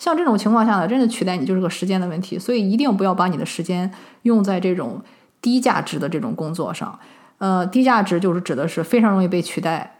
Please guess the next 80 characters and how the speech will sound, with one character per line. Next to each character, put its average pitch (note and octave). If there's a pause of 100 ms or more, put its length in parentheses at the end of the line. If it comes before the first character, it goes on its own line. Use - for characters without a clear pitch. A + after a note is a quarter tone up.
(100)
随 -
时 A#3
可 A#3
以 G3+
找 E3
到 F3+
很 E3+
便 E3+
宜 F#3
的 F3
人 E3
来 D3
干， F#3 (300)
没 G3+
有 G#3+
任 G#3
何 G3
的 F#3
技 F#3+
术 F#3
含 E3
量， E3+
张 A#3
三 A3+
李 E3+
四 D#3+
干 F3+
都 F#3
是 F#3
一 E3
样 E3+
的。 D#3+
就 G3
像 F#3+
比 F3+
方 E3+
说 F#3
我 F3
让 G3+
你 F3
输 F#3+
入 F#3+
我 C#3+
的 E3
身 F#3
份 F3
证 F3
信 E3
息， E3+
这 B3+
个 A#3+
事 A#3
情 F#3
你 G3+
只 G3
要 C#3+
别 D3+
输 F#3
错， F#3+
张 A3+
三 A#3+
李 E3
四 -
王 F#3
五 F#3+
不 D4
管 A3+
谁， F3
他 -
只 C#4+
要 E3+
认 A3+
字 C4
儿， B3+
他 B3
只 A3+
要 E3+
会 A3+
打 G3+
字， -